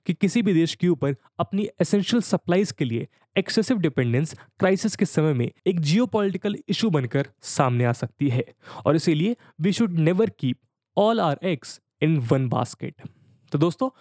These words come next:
ये था आज का एनालिसिस, और आज के लिए आपका प्रैक्टिस क्वेश्चन है, "How is the Russia-Ukraine crisis going to impact Europe's transition to green energy?" And with this question, my friends,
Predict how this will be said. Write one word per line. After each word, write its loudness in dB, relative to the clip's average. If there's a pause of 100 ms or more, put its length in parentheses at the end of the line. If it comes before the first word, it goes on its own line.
(200)
ये -2
था 0
आज 0
का 0
एनालिसिस, 0 (200)
और 0 (120)
आज 2
के -2
लिए -4 (200)
आपका -2
प्रैक्टिस -2
क्वेश्चन -2
है, 0 (320)
"How 4
is -6
the -2
Russia-Ukraine 0
crisis 0 (260)
going 0
to 2
impact -2
Europe's 0
transition -2 (260)
to -2
green 0
energy?" -4 (460)
And 2
with -2
this -2
question, 0
my 2
friends, -2